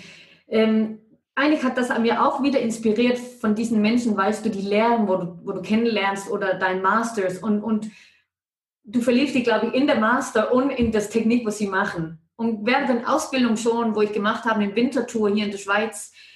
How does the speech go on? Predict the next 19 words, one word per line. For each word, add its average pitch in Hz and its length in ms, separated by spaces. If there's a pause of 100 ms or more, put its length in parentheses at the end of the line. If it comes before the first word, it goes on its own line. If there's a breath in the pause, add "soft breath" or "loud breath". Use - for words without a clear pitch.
(240 loud breath)
ähm, 208 540
und 220 180
Praktikum 240 420
in 247 120
China 240 340
und 202 80
so 214 80
Sachen. 214 340
Aber 233 220
in 277 240
der 240 280
Schule, 277 400
er 233 200
war 214 280
sehr 254 220
international, 202 800
ähm, 196 320
Chi 277 320
Wei 196 260